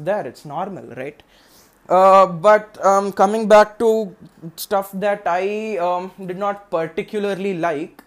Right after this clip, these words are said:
uh, there is one more point. It's that, you know, uh, these, uh, la-, lack of some, uh, basic emotions. Uh, if I talk about these emotions, I, I, I'll tell you why. Uh, it's because, you know, we, I, I told you in the beginning that,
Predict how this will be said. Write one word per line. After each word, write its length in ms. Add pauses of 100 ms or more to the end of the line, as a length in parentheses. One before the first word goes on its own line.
(300)
uh, 200
there 320
is 140
one 840 (100)
more 180
point. 600 (960)
It's 300
that, 120
you 120
know, 160 (200)
uh, 160
these, 380
uh, 200
la-, 200
lack 340
of 140
some, 400
uh, 140
basic 420
emotions. 580 (480)
Uh, 640
if 240
I 140
talk 260
about 180
these 140
emotions, 480
I, 100
I, 240
I'll 100
tell 140 (100)
you 60
why. 220 (360)
Uh, 400
it's 140
because, 340
you 120
know, 280
we, 320
I, 560
I 40
told 240
you 80
in 60
the 80
beginning 420
that, 300